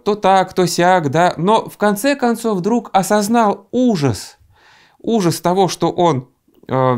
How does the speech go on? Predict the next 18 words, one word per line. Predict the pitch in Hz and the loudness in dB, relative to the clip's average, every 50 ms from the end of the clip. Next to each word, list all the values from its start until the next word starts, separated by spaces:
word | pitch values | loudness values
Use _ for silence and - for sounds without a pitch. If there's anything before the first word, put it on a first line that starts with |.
| 120 - - | -2 -6 -10
допустил, | - 127 143 139 139 165 160 - - - 262 285 254 180 123 - _ _ _ - - _ _ _ | -4 -2 -2 0 0 -2 -2 -2 -4 -2 -2 -2 -2 -4 -6 -10 _ _ _ -20 -20 _ _ _
и | - 170 175 - - | -4 -2 -2 -2 0
он | - 240 269 269 254 247 233 226 202 - | 0 0 2 2 2 2 2 0 0 -2
повергается | - 196 190 208 202 202 220 240 233 226 214 208 - 190 | -2 -2 0 0 0 2 2 2 2 2 2 0 -2 -4
в | 180 | -4
прах | - - 208 214 202 202 - | -2 0 0 2 2 0 -2
и | 170 | -4
пепел, | 165 - 226 247 240 - 226 208 185 - - _ _ _ _ | -4 -2 -4 -4 -2 0 0 0 0 -2 -6 _ _ _ _
в | _ - | _ -8
покаянии | _ 175 170 - 185 196 208 220 208 196 180 180 | _ -6 -2 0 2 2 4 4 4 4 2 2
молится | 180 190 202 196 180 170 160 - 160 | 2 2 2 4 2 2 0 -2 -4
пред | 165 165 156 143 | -2 -2 -2 -2
Господом, | 147 175 233 254 226 - - 151 127 110 104 98 98 - _ _ _ - - - _ | 0 0 0 0 0 0 -2 -2 -2 -2 -4 -6 -8 -12 _ _ _ -20 -20 -12 _
и | - 156 | -2 0
настолько | 165 175 160 - - 285 277 254 240 - | 0 0 0 0 -2 -2 -2 0 0 -2
он | 214 202 | -2 -2
смиряется, | 202 - 190 190 185 185 175 156 131 117 110 - - - - | -2 -2 0 0 2 2 2 0 0 -2 -6 -8 -14 -18 -20
что | - - - 156 160 156 - - _ | -14 -6 -2 -2 -2 -2 -2 -6 _